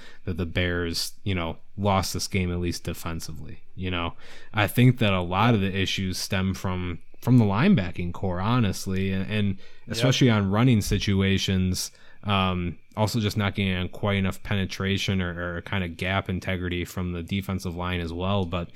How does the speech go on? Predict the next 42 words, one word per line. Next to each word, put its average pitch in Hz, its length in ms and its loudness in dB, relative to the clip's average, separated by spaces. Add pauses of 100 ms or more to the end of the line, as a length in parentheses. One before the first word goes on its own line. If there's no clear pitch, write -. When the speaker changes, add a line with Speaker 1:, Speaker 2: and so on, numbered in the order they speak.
(360)
Speaker 1:
mainly 110 460 8
it 113 100 4
falls 131 380 6
on 107 200 4
when 107 100 6
you're 127 100 8
getting 104 300 4
worked 107 300 0
like 104 140 -2
that 110 140 2
in 104 60 0
the 90 100 -2
running 113 340 2
game, 135 360 4 (220)
especially 117 680 4
things 110 320 2
going 104 400 0
from 90 420 -2
five 104 460 -2
yards 107 280 0
to - 60 -10
ten 110 300 0
yards, 120 440 0 (460)
that's - 400 0 (400)
all 113 200 6
the 104 80 4
linebackers 95 640 2
being 87 180 -2
a 82 60 -6
step - 320 -4
too 85 200 -6
late. 92 300 0
And 92 80 -8
especially, 113 560 2
I 90 80 2
hate 101 140 0
to 95 100 -2
say 107 180 0
it, 95 80 0
but 87 60 -6
Roquan 92 480 -2
Smith, 110 400 0